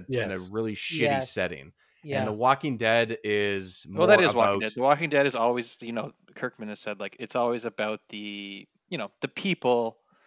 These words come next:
Speaker 4: um, are the real
Speaker 1: Yeah.
Speaker 4: bad guys. The zombies are there as the backdressing, but the real en-,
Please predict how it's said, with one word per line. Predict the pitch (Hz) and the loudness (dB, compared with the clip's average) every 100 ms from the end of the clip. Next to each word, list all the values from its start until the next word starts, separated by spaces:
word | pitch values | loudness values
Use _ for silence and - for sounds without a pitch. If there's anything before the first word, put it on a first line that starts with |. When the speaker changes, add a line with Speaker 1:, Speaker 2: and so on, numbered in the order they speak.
| _ _ - | _ _ -4
Speaker 4:
um, | 113 110 104 104 101 98 _ _ _ - - | -2 0 -2 -6 -14 -18 _ _ _ -20 -6
are | 127 | -2
the | 120 | 0
real | 214 | 2
Speaker 1:
Yeah. | 220 220 | 4 4
Speaker 4:
bad | 226 208 | 2 0
guys. | 196 98 - - | -6 -6 -10 -8
The | |
zombies | 123 143 170 190 190 165 | 6 8 8 6 2 6
are | 143 135 | 8 8
there | 117 127 127 | 8 8 10
as | 123 113 | 8 2
the | 110 | 0
backdressing, | 165 190 - 185 208 | 4 4 4 -2 -2
but | 165 - | -4 -6
the | 107 | -6
real | 131 143 | 0 2
en-, | 117 127 | 2 -2